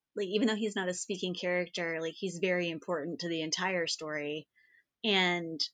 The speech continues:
like, he's just, I don't know, Ashitaka's little loyal buddy, but, like, he definitely, yeah, I don't know, I just, I just really like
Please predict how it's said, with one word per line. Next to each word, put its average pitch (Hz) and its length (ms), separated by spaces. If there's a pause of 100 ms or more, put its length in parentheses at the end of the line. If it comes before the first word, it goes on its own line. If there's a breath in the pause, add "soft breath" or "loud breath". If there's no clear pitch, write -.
like, 170 260 (800)
he's 226 180
just, - 340 (280)
I 208 40
don't 180 100
know, 104 220
Ashitaka's 190 480
little 180 220
loyal 170 260
buddy, 160 440 (420 loud breath)
but, 180 360
like, 170 260 (100)
he 233 140
definitely, 180 1000 (1160)
yeah, 269 220 (120)
I 233 80
don't 285 100
know, 294 120
I 185 120
just, 196 180
I 208 140
just 202 260
really 202 280
like 170 340